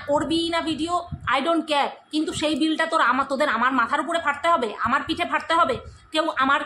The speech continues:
আহ, ভাতের উপরে নজর দিচ্ছে, কেউ আমার চালের উপরে নজর দিচ্ছে, কেউ আমার জীবনের উপরে নজর দিচ্ছে। কে তোরা? কারা তোরা? কোথার থেকে এসেছিস?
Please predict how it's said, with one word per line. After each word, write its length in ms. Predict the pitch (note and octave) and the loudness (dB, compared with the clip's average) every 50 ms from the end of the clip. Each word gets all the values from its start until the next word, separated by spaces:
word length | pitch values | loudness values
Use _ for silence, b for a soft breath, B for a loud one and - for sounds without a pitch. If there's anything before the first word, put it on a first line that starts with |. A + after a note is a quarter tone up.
| B B B B | B B B B
আহ, 140 | - A#3+ A#3+ | -2 -2 -2
ভাতের 360 | A3+ G#3+ - C4+ C4+ E4+ F4 | 0 0 0 0 2 2 0
উপরে 280 | F4 F4 E4 E4 D#4+ D#4 | 0 -2 0 0 0 2
নজর 240 | D4 C#4+ A3+ D4 C#4 | 2 2 2 0 -2
দিচ্ছে, 300 | A3+ C4 C4 - C#4+ C4+ | -2 -4 -6 -6 -6 -4
কেউ 140 | C#4 C4 | 0 0
আমার 140 | B3+ C4 B3+ B3+ | 0 0 0 0
চালের 280 | C4+ C4 B3+ C4+ C#4+ D4+ | 0 0 2 2 0 0
উপরে 240 | - D#4 D4 D4 | -2 -4 -2 0
নজর 240 | D4 C#4+ C#4 - C#4 | 0 0 0 0 -4
দিচ্ছে, 240 | A3+ A3 B3+ - B3+ | -8 -8 -8 -8 -6
কেউ 140 | A#3+ B3 A#3+ | -2 -2 0
আমার 180 | B3 B3+ A#3+ | 0 0 -2
জীবনের 360 | - A3 A#3 B3+ C4+ C#4+ D4 C#4+ | -2 -2 0 0 2 0 0 -2
উপরে 220 | - C#4+ C#4 C#4 | -2 -2 0 0
নজর 240 | C4 B3 A#3+ B3+ A#3+ | 0 0 0 -2 -4
দিচ্ছে। 260 | G#3 B3 A#3 - A#3+ | -8 -10 -12 -12 -14
কে 280 | - - D4+ D#4 D4+ C#4+ | -10 -6 -2 -2 -2 -2
তোরা? 280 | - B3 B3+ C#4+ F#4 G#4 - - - - - - - - _ _ _ _ _ _ | 0 0 0 0 0 -2 -6 -10 -20 -20 -20 -20 -20 -20 _ _ _ _ _ _
কারা 240 | - B3 - D#4+ D4 | 0 0 2 2 2
তোরা? 260 | - B3 B3 C#4+ G4 C5 - - - _ _ _ _ _ _ _ - | 2 2 2 2 0 0 -4 -10 -18 _ _ _ _ _ _ _ -4
কোথার 260 | C4 C4+ D#4 E4+ E4+ | -2 0 0 0 0
থেকে 180 | F#4 F#4 F#4 | -2 -2 -2
এসেছিস? 520 | F#4 F4+ - E4+ E4 B3+ G#3 G3 - - | -2 -2 -2 -4 -4 -6 -6 -8 -10 -12